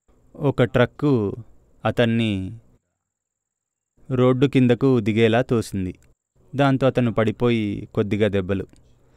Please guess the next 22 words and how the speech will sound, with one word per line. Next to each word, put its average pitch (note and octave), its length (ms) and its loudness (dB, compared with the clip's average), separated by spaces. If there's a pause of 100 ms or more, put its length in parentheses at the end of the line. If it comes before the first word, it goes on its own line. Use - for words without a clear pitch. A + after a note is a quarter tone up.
(220)
బాగా G#2+ 240 2
దెబ్బలు C3+ 320 2
తగల్లేదు, B2 480 2
కొద్దిగా B2+ 400 2
చర్మం B2+ 480 0
చీరుకుపోయింది. G2+ 600 -2 (840)
ఎముకలకేమీ B2+ 760 0
కాలేదు. G2+ 440 0 (1300)
అతను A2+ 300 -2
వచ్చి A2+ 300 0
ఏం A2 340 0
జరిగిందో A2 380 0
చెప్పాడు. F#2+ 420 -4 (480)
"నాకు A2+ 260 -2
శక్తి A2 340 -2
లేదు C#3+ 200 4
కాబట్టి B2 440 2
నన్ను A#2 280 0
అతనిలా G#2 360 -2
తోసేశాడు. G#2 640 -2 (1120)
రోడ్డు B2 320 2
మీద C3+ 220 4